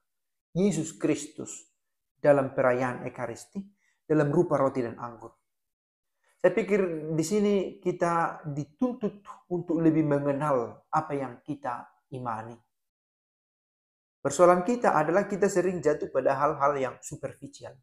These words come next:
yang dangkal, menyangkut rasa bangga akan kekatolikan, menyangkut, eh, betapa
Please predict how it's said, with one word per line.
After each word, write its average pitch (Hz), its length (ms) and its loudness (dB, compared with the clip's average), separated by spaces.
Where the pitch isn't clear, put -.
yang 127 240 -6
dangkal, 120 560 -6
menyangkut 135 560 -2
rasa 139 320 0
bangga 127 720 -4
akan 120 240 -10
kekatolikan, 139 880 -6
menyangkut, 135 720 -4
eh, 123 640 0
betapa 139 480 0